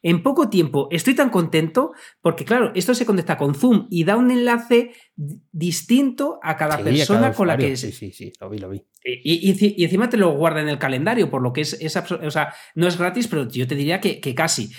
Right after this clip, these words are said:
Speaker 1: No, no hace miles de cosas, pero te, eh, te permite una cosa que, que, que veo que aquí lo hace la versión de pago,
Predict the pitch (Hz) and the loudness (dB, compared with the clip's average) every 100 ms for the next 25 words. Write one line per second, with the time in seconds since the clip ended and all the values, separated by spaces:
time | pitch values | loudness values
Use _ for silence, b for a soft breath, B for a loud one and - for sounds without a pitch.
0 | B 170 196 202 240 240 226 208 196 175 | B 2 4 6 6 4 4 4 4 2
1 | 240 277 262 254 170 156 147 143 139 B | 0 -2 -4 -4 -2 -2 0 -2 -4 B
2 | - 143 143 143 151 147 175 208 202 190 | -6 -4 -2 -2 -4 -2 -2 2 2 0
3 | 196 175 160 147 127 - 135 147 147 190 | -2 -4 -4 -6 -6 -8 -8 -8 -2 0
4 | 202 170 185 175 170 170 175 160 143 - | 0 -2 -4 -2 -2 -2 -2 -2 -4 -4
5 | 156 151 143 208 185 220 | -4 -4 0 0 0 -6